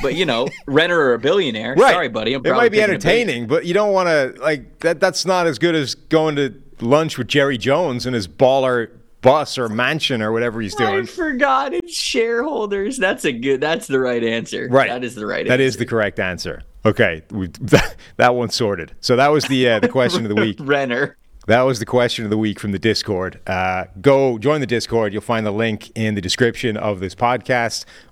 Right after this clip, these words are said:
Speaker 2: or the, uh, at the Twitter account at P F F N F L Podcast. You'll find that. Uh, go join the Discord. Hang out at P F F N F L Pod, I believe, actually, on Twitter. Um, either way, go join the Discord. Give us questions.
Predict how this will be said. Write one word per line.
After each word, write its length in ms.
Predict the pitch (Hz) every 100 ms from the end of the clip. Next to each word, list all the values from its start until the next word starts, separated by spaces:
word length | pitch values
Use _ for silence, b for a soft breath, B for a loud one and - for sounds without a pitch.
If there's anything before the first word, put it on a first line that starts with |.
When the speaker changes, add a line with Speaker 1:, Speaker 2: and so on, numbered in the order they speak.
| -
Speaker 2:
or 400 | 104 101 101 95
the, 200 | 98 98
uh, 200 | 92 90
at 260 | 110 113 104
the 120 | 104
Twitter 260 | - 123 113
account 320 | 113 110 101
at 240 | 104 110
P 140 | - 110
F 180 | 95 120
F 220 | 107 92
N 100 | 95
F 120 | 98
L 100 | 98
Podcast. 640 | 120 127 107 127 110 - - B B -
You'll 160 | 101
find 380 | - 107 101 98
that. 280 | 98 95 -
Uh, 360 | 92 87 87
go 140 | 87 101
join 220 | 110 104
the 60 | 80
Discord. 460 | 107 - 107 98
Hang 200 | 101 101
out 280 | 101 98 - -
at 160 | 110 -
P 120 | 120
F 120 | 101
F 160 | 104 104
N 60 |
F 100 | 98
L 100 | 78
Pod, 500 | - - 101 80 50
I 100 | -
believe, 380 | - 76 71 58
actually, 400 | - - 80 - - -
on 160 | 82
Twitter. 320 | 73 92 76 - B B B -
Um, 300 | 80 73 69
either 220 | 151 156
way, 180 | 135 120
go 140 | 139
join 180 | 120 127
the 80 | 113
Discord. 500 | 113 101 113 101 82
Give 120 | 123
us 80 | 95
questions. 560 | - 104 - 101 87